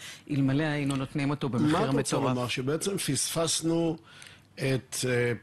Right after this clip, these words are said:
Speaker 2: פיתוח, אה, לוויתן, לא הצלחנו למכור את הגז במחיר טוב לחוץ לארץ, ולכן אנחנו נאלצים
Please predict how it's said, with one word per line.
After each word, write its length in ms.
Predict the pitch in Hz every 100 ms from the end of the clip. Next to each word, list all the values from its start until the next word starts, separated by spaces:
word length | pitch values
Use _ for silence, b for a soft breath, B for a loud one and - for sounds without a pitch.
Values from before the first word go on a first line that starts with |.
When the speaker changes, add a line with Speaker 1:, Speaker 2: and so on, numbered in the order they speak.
| -
Speaker 2:
פיתוח, 580 | - - 160 160 135 131
אה, 280 | 135 123 117
לוויתן, 800 | 120 113 117 - 151 151 151 139 B B B B
לא 260 | 117 139 180
הצלחנו 580 | 190 160 160 147 160 160
למכור 440 | 143 - 156 147
את 100 | 156
הגז 340 | 135 143 143
במחיר 560 | 123 135 131 - 151 139
טוב 260 | - 143 131
לחוץ 360 | 135 151 147
לארץ, 140 | 139 120
ולכן 240 | 123 123
אנחנו 300 | 139 123 147
נאלצים 640 | 135 123 123 - 156 156